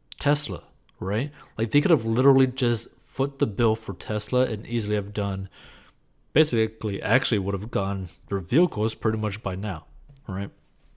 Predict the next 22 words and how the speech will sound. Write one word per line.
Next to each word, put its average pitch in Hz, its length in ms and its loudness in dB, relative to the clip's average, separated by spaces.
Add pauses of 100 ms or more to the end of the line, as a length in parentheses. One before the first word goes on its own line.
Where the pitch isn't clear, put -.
(680)
So 123 140 2
the 131 120 8
all-electric 156 540 6
pickup 117 280 2
and 113 120 0
S 107 140 0
U 104 80 2
V 110 260 4
are 104 120 0
expected 123 600 -2
to 117 100 -2
launch 101 300 0
early 107 260 2
next 95 300 -4
year, 127 240 8
while 107 180 4
Amazon 135 360 2
expects - 380 -2
to 113 80 -2
have 101 300 -2
ten 151 200 0
thousand 123 500 2